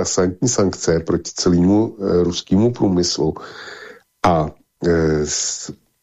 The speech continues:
výsledek, eh, s-, Trump si zvolil tu střední variantu, ty středně tvrdý sankce. Čili pravděpodobně teda existuje ještě něco dalšího. A,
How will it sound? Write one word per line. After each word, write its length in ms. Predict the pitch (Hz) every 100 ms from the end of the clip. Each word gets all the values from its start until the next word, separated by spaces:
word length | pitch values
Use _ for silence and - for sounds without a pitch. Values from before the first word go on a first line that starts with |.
| _ _ _ -
výsledek, 920 | 78 87 - - 123 139 135 - -
eh, 200 | 98 92
s-, 180 | - - 104 92
Trump 340 | - 90 98 - 127
si 220 | - 135
zvolil 560 | 98 90 87 85 90 92
tu 140 | -
střední 440 | - - 90 92
variantu, 640 | 98 90 90 87 82 - -
ty 200 | - 78 - - -
středně 380 | - 87 87 98
tvrdý 320 | 98 90 101
sankce. 500 | - 87 92 - 76 - - -
Čili 280 | - 95 92
pravděpodobně 880 | - - 82 131 139 170 165 160
teda 240 | - 135 135
existuje 600 | 113 92 120 - 143 147
ještě 280 | 139 - 127
něco 300 | 131 123 -
dalšího. 640 | 143 107 92 - 87 80 76 - - - _ -
A, 280 | 87 80